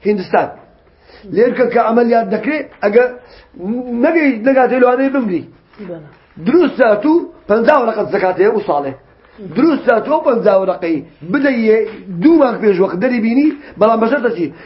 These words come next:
Speaker 1: یەقینی کە لەگەی ئەو وەقتی زەکاتەکەی دەدەی. نەک دەبینی، یان ئایان نانی تر شتیوان نیە، یەقینیە. ئەو وەقتی ئەگەر ساڵ سوڕاوە، ساڵ سوڕاوە، بەخۆی پەنجا وەرەقەی دایت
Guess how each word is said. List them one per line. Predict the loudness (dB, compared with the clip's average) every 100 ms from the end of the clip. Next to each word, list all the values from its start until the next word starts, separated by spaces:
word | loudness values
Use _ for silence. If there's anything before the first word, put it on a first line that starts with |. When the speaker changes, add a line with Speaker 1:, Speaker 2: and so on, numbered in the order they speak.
| -6 0
Speaker 1:
یەقینی | 0 4 4 4 2
کە | 2
لەگەی | 2 2 2
ئەو | 2 0
وەقتی | -2 -2 -2 -2 -16 -20 _ _ -20 -20 -20 -8 -4
زەکاتەکەی | 0 0 0 -2
دەدەی. | -4 -10 -12 _ _ -20 _ -8 0
نەک | 0 2
دەبینی، | 0 0 0 -2 -4 -20 _ -2 0
یان | 0 -2
ئایان | 2 2 2 0
نانی | -2 -4 -4
تر | -4 -2
شتیوان | 0 0 0
نیە، | -4 0 0
یەقینیە. | 2 0 2 2 0 -6 -20 -20 -12 0
ئەو | 2 4
وەقتی | 2 0 -2
ئەگەر | 0 0
ساڵ | 0 0 -2
سوڕاوە، | 0 2 2 0 -2 -4 -10 -20 -20 _ 0
ساڵ | 0 0
سوڕاوە، | 0 0 -2 -10 -20 -20 -20 _ _ _ -20 _ -2
بەخۆی | 0 0 0
پەنجا | 2 2
وەرەقەی | 0 0 0
دایت | -2